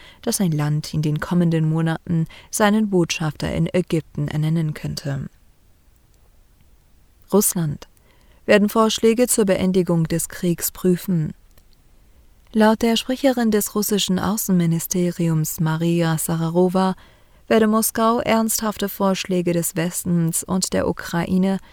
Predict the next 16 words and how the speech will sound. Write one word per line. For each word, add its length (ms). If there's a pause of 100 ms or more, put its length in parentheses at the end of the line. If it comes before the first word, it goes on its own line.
(300)
zur 280
Beendigung 640
des 220
Krieges 460
prüfen. 600 (1040)
Die 120
Sprecherin 500
des 220
russischen 420
Außenministeriums 1300
schrieb 420
am 160
Samstagabend 1000
in 220
einem 320
Telegram-Post: 840